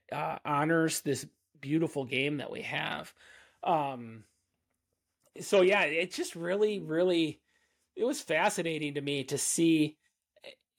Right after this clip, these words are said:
all the behavior. But again, I just don't think it had much to do with golf as much as it had to do with we're living in this very, very informal society.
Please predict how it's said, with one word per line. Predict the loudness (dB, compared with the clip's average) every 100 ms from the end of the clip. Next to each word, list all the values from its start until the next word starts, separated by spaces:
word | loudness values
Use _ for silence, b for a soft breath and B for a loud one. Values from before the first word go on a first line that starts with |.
| -20 -20 -20 -6
all | 4 6 6
the | 4
behavior. | 0 0 0 2
But | 0 -2
again, | 0 0 0
I | -2
just | -2 2 2 2
don't | 2 2 0
think | -6 -4
it | -4
had | -4 -4
much | -4 -6 -6
to | -2
do | 0
with | 0 -2 -6 -2
golf | 2 2 2 -2 -6
as | -8 -4
much | -4 -2
as | 0
it | -2 0
had | -2 0
to | -2
do | 0 2
with | 0 -4 _ _ _ _ _ _
we're | -4 0
living | 4 4 4 0
in |
this | -2 -4
very, | 0 2 2
very | 2 0 0 -2
informal | 0 0 -2 -2 0 2 0 -4
society. | -6 -6 -4 -4 -2 -2 -4 -6